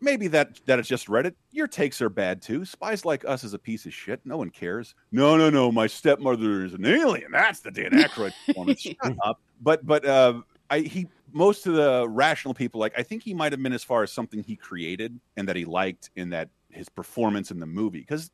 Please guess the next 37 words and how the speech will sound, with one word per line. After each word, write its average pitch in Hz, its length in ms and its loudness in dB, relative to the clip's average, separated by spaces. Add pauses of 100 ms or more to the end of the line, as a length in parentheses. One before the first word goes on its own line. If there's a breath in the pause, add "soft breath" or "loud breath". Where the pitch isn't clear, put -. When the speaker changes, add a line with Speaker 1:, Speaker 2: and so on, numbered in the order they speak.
Speaker 1:
Dan 381 180 -8
Aykroyd's, 359 320 -8
per-, 277 220 -12
you 214 120 -12
couldn't 277 220 -4
put 254 160 -2
anybody 185 380 -2
else 180 200 0
in 156 60 -4
that 107 160 -2
role. 113 340 -2 (280)
Dan 190 160 0
Aykroyd 190 540 0 (260)
may 143 160 2
not 170 80 0
have 156 80 2
been 160 80 0
the 147 60 4
most 127 200 2
famous 143 520 -2
original 165 380 -2
S 170 160 -4
N 170 80 -8
L 170 100 -2
cast 165 280 -6
member, 175 200 -4
but 113 120 -6
I 98 60 -2
think 208 180 -12
he 214 100 -8
might 110 160 -2
have 87 80 -4
been 85 120 -8
the - 80 -12
best. - 480 -12 (180)
And 220 160 -4
he, 190 80 -2